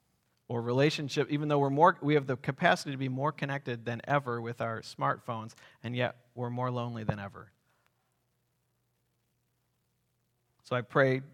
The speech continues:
that this is a work of Jesus he does in us to, to give us those friendships, but first and foremost, it comes from him. Jesus is your friend. He is your Lord,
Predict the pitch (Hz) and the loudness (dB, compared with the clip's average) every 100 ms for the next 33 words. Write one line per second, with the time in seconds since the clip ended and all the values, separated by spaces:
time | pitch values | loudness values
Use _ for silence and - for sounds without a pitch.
0 | _ 127 117 - _ _ - 127 127 123 | _ 2 2 0 _ _ -8 -6 -2 2
1 | 135 135 127 135 143 147 151 135 143 151 | 4 2 0 2 2 0 -2 6 8 8
2 | 156 156 196 - 120 - 135 127 143 160 | 4 4 2 -6 -14 -6 0 8 8 8
3 | 160 160 160 185 - - - _ 160 165 | 4 0 0 -2 -8 -20 -20 _ 0 2
4 | 175 170 - 143 113 156 147 139 123 143 | -2 -4 0 0 2 -4 -4 -8 -2 0
5 | 139 135 - - 175 165 - 165 139 95 | 0 -4 -8 -8 -4 -4 -6 -6 -6 -8
6 | - _ _ _ _ _ _ - 135 139 | -16 _ _ _ _ _ _ -8 -6 -6
7 | 135 123 120 117 - 87 107 _ _ _ | -10 -10 -8 -8 -10 -12 -18 _ _ _
8 | _ _ _ 117 117 131 131 151 175 | _ _ _ -10 -8 -4 2 4 4